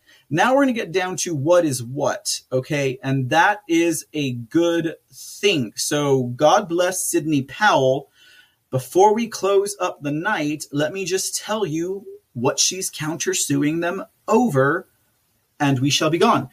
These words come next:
Okay, so, uh, why is Sidney Powell suing Dominion?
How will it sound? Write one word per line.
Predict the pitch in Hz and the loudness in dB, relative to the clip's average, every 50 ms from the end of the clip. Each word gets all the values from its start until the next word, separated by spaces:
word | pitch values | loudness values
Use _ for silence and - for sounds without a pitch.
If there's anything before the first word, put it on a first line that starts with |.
| - - - - _ | -16 -20 -20 -10 _
Okay, | 147 151 151 - 170 143 - | 2 2 4 4 2 2 2
so, | - - - 170 160 151 147 151 151 147 | 0 2 4 4 6 6 6 6 6 6
uh, | 147 143 143 139 139 139 | 6 4 6 6 4 4
why | 135 131 156 175 190 214 240 | 4 4 6 6 6 6 4
is | 240 240 247 233 - | 2 -2 -2 -2 -2
Sidney | - 226 202 202 202 202 202 196 - - _ _ _ | -4 -4 -4 -4 -4 -4 -6 -6 -10 -14 _ _ _
Powell | - - 190 180 170 165 156 151 156 151 151 - _ _ _ _ _ | -6 -2 0 2 2 2 2 2 0 -2 -4 -10 _ _ _ _ _
suing | - - - - - 226 220 185 170 151 147 147 147 143 - _ _ - | -10 -8 -6 -2 0 0 0 2 0 0 0 0 -2 -4 -6 _ _ -2
Dominion? | 135 156 160 160 147 135 120 104 - - | 0 0 2 2 2 0 0 -4 -6 -10